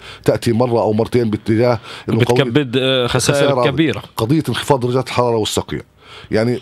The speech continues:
Speaker 1: ضمن البنية التحتية الموجودة عندنا في المحافظة لا يستطيع المزارع التعامل معها كما يجب. مش تقصير من المزارع، المزارع لو توفرت لديه الإمكانيات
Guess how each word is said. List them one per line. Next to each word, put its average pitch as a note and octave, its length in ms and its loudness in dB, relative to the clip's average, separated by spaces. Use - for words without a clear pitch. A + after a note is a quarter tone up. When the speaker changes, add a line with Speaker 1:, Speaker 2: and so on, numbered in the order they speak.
Speaker 1:
ضمن C#3+ 320 2
البنية C#3 320 2
التحتية C#3+ 400 0
الموجودة A#2 380 0
عندنا G#2 140 2
في F2 60 0
المحافظة D#2+ 580 -2
لا C#3+ 280 2
يستطيع C3 500 0
المزارع G#2+ 540 2
التعامل A2 500 0
معها A2+ 440 0
كما A2+ 280 0
يجب. G#2+ 200 -4
مش D3+ 160 0
تقصير D#3+ 380 0
من B2 120 0
المزارع، F2 420 0
المزارع B2 360 2
لو A#2 100 4
توفرت C#3 400 0
لديه B2+ 220 0
الإمكانيات A#2+ 640 0